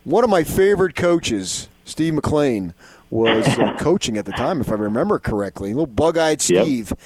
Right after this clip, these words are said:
Speaker 1: And I had an opportunity to be around him. I always enjoyed going into Areta Auditorium up there in Laramie, and I'd sit in press row, uh, back from the, it's built like the Huntsman Center. It's almost exactly a replica. And I'd sit back a little bit,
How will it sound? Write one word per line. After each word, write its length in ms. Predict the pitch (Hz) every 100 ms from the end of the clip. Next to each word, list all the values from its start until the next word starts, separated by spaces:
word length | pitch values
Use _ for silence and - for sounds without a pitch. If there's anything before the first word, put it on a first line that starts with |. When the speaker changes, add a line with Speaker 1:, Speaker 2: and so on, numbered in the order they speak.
| - - -
Speaker 1:
And 600 | 104 113 110 113 113 113
I 20 |
had 160 | 127 123
an 80 |
opportunity 800 | 120 127 - - 147 131 135 127
to 380 | - - 123 120
be 160 | 113 123
around 420 | 117 131 135 127
him. 300 | 131 127 127
I 60 | 135
always 240 | 170 135
enjoyed 440 | 131 131 143 143
going 280 | 123 131 131
into 380 | 123 - 123 117 - - -
Areta 400 | 120 127 143 139 -
Auditorium 640 | 135 131 - 131 135 131
up 180 | 127 -
there 220 | 127 123 117
in 80 |
Laramie, 760 | 113 123 135 135 131 135 131 107 - - -
and 160 | 113 117
I'd 160 | 113
sit 420 | - - 147 143
in 120 | 131 117
press 340 | 135 131 -
row, 580 | 127 127 127 127 123 - - _ -
uh, 220 | 101 101
back 420 | 87 - 135 139
from 180 | - 120
the, 100 | 117
it's 140 | 117 -
built 280 | - 190 127
like 140 | 110
the 80 | 110
Huntsman 320 | 120 - 104
Center. 300 | - 104 107
It's 120 | 101
almost 300 | 120 110 -
exactly 480 | 95 90 107 - 98
a 80 | 90
replica. 560 | 104 110 95 98 92 82 - - -
And 160 | 113 117
I'd 120 | 113
sit 280 | 151 147 -
back 320 | 123 127 -
a 60 |
little 220 | 123 120 110
bit, 440 | 92 120 120